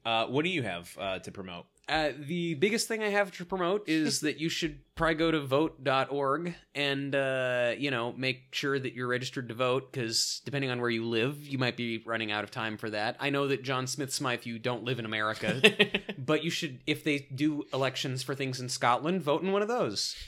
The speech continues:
Speaker 2: Just voting is important.
Speaker 1: Voting, period. Do it.
Speaker 2: Yes. Yes. So there's that. Um,
Speaker 1: This is not paid for by Nike.
Speaker 2: No, no, abs-, absolutely not. Uh, yeah, Colin Kaepernick had nothing to do with me telling you to vote.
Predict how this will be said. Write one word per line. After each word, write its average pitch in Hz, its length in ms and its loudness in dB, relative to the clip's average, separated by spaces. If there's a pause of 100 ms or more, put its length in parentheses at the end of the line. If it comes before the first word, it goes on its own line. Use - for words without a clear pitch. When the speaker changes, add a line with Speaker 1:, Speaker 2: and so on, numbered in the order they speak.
(140)
Speaker 2:
Just 220 200 -2
voting 160 360 4
is 110 120 -6
important. 104 500 -4
Speaker 1:
Voting, 156 480 2
period. 107 520 -2 (560)
Do 107 140 4
it. 80 200 -10
Speaker 2:
Yes. - 600 0 (580)
Yes. 101 420 0 (220)
So 160 160 0
there's 143 220 -2
that. 92 280 -2 (380)
Um, 147 300 4
Speaker 1:
This 139 180 2
is 127 120 0
not 127 200 4
paid 110 180 2
for 110 140 -2
by 92 120 -2
Nike. 76 440 -10
Speaker 2:
No, 127 280 6
no, 110 140 -8 (140)
abs-, 139 260 4
absolutely 131 540 2
not. 82 220 -4 (120)
Uh, 104 360 2 (680)
yeah, 120 340 -2 (160)
Colin 151 300 0
Kaepernick 131 400 2
had 113 220 -2
nothing 135 340 2
to 113 80 -4
do 107 180 4
with 101 140 0
me 104 140 -2
telling 92 260 -8
you 90 80 -6
to 87 60 -8
vote. 82 240 -8